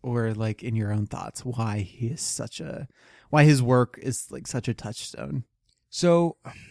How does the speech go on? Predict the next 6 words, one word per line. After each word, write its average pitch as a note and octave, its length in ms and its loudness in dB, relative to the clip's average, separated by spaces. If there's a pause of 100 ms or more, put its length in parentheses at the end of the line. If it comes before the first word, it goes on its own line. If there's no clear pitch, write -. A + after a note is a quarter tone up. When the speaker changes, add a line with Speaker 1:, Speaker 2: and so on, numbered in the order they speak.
(720)
Speaker 2:
he F#3+ 260 -2
is F3+ 340 0
the B2 380 0
next A2+ 640 -2 (640)
logical, G#2 960 2
or F#2+ 440 2